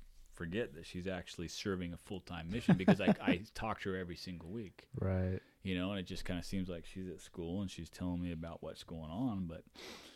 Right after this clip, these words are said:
Speaker 1: you know, but, you know, it's, I guess it's individually up to them. She, she was, she, you know, she likes to claim that she's a daddy's girl, and she's like, "I'm gonna be like you. I'm not even gonna call. I'll just call
Speaker 2: <laughs>
Speaker 1: twice." No, she's called every week
Speaker 2: Mm.
Speaker 1: since she's been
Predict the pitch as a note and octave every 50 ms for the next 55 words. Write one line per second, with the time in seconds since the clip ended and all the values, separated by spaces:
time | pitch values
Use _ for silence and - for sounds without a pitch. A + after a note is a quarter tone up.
0 | - - - - - - - - - - - - - - - A2+ G2+ F#2 F#2+ A2+
1 | C3+ C#3+ C3 C3 - F4 - C3+ B2 G#2+ G2 G#2 A2+ B2 B2+ A#2+ A#2+ A#2 A#2 -
2 | - - G#2 G#2 G#2+ A2+ G#2 - A2+ G2+ - A2 G#2+ G#2+ G2 G2 G#2 G2+ G2+ G2
3 | G2 G2+ G2 - - D#2 E2+ F#2 F2 F2+ G#2 A#2+ A#2 - - - A#2+ A2+ G#2 F#2+
4 | - - C3+ C3 B2+ A#2 G#2 G2 F2+ - - - - - - - - - - -
5 | - - - G#2+ F#2 F2 E2+ E2+ E2 - - G#2 F#2+ F#2+ F#2+ - - - E2+ E2
6 | D#2 - - - A2 - _ _ - - - - F#2+ F2 E2+ E2+ E2+ D2 - -
7 | - F#2 E2 E2 D#2 D2+ E2 E2+ F2 E2+ D#2 D2+ - D#2+ D2+ D2+ D#2 E2 D#2+ -
8 | - E2 E2+ D#2 D2 E2 F#2+ A2+ A2+ F#2+ F2 F2 F2 E2+ D#2+ D2+ - - F2 D2+
9 | D2 E2 F#2+ G#2 G2+ F#2 E2+ D#2 D#2+ D#2 D2+ - - - - D#2+ D#2 D2 D#2 -
10 | - - F3 - - - - F3+ - F#3+ F3+ F#3+ - - - - G3 C#3+ - -
11 | F#3+ - F3+ G3 G#3 - - - - - - - - - - - - - - -
12 | - - F2+ E2+ D2+ D2+ D#2 - - E2+ - - F#2+ F2+ F2+ - E2+ F2 F2 F2
13 | F2+ F#2+ F#2 B2+ A#2+ A2+ A2 G#2 F2 - - - F#2+ - - -